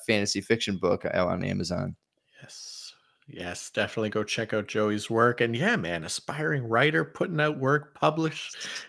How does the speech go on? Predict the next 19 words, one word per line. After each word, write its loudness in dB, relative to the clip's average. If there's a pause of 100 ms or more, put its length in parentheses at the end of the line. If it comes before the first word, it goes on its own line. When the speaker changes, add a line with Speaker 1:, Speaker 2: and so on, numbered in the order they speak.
Speaker 2:
It's -6
a, 4
it's -2
a 2
thing 4
of 4
beauty 2
out -8
there. -4
You're -6
doing 0
all 6
the -2
work, 0 (160)
um, 0
all 6
great 0
work. -2
And -2